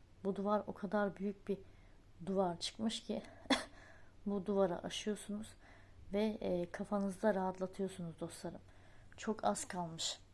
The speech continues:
o duvarı yıkmanıza. <coughs> Önünüzdeki engeli aşmanıza çok az kalmış. Ben burada bir düğme ve kilit görüyorum. Bu düğme ve kilit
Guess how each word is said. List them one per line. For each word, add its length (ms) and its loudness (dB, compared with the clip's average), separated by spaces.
o 120 -2
duvarı 300 2
yıkmanıza. 640 -2
<coughs> 180 12
Önünüzdeki 680 6
engeli 340 4
aşmanıza 540 0
çok 240 -4
az 180 -2
kalmış. 540 -6
Ben 220 6
burada 260 2
bir 120 2
düğme 340 6
ve 120 4
kilit 340 -4
görüyorum. 460 0
Bu 300 6
düğme 360 8
ve 120 6
kilit 380 -2